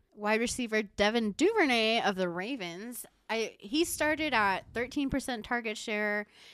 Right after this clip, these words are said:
He dropped to four. However, last, the, the last three weeks, it was seven, eighteen, and twenty-six. Granted, this week he was higher because Bateman was out, but that's still a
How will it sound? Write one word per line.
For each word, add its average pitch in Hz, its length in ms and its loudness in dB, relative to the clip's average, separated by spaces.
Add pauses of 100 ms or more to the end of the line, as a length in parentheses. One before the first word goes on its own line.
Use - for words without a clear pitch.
(160)
He 226 160 -4
dropped 240 400 4
to 311 80 -2
four. 226 680 0 (380)
However, 254 360 4
last, - 880 4 (160)
the, 220 400 -2
the 254 100 8
last 349 520 8 (100)
three 269 280 2
weeks, 180 600 -6 (640)
it 214 60 -4
was 214 180 4
seven, 320 520 6 (160)
eighteen, 247 420 0
and 208 100 -2
twenty-six. 240 880 0 (400)
Granted, 370 640 6 (180)
this 302 340 4
week 320 200 0
he 294 160 -2
was 240 160 2
higher 247 380 2
because 214 300 -4
Bateman 220 460 -2
was 277 160 -2
out, 285 360 0
but 226 140 -2
that's 262 240 2
still 302 480 2
a 226 80 0